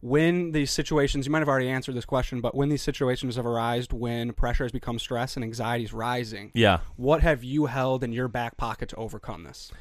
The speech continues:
Speaker 2: I would say I would say, uh, my best personality trait when it comes to stuff like that would be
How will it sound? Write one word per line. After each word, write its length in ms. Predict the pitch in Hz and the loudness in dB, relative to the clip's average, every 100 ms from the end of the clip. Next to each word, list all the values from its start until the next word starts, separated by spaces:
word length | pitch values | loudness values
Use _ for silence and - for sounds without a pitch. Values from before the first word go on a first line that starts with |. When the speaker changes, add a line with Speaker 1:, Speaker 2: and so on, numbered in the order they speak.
| - - _ _ _ _ _ - - - | -18 -20 _ _ _ _ _ 0 2 4
Speaker 2:
I 80 | 139 | 6
would 120 | 175 | 6
say 300 | - 180 143 - _ _ _ | 8 8 8 4 _ _ _
I 60 | 117 | 2
would 120 | 135 | 4
say, 380 | - 143 131 117 | 4 6 6 8
uh, 360 | 104 95 90 90 | 8 8 6 2
my 200 | 98 98 | 0 0
best 380 | 90 92 113 - | 10 12 12 10
personality 520 | 123 107 95 92 92 | 10 8 2 2 2
trait 260 | - 95 85 | 2 0 0
when 80 | 85 | -2
it 60 | |
comes 180 | - 90 | -2 -2
to 40 | 82 | 0
stuff 220 | 87 - | -2 -2
like 160 | 80 | -2
that 320 | - 82 92 - | 0 2 2 0
would 180 | 87 73 | -2 0
be 440 | 82 80 78 76 | 2 0 -2 -6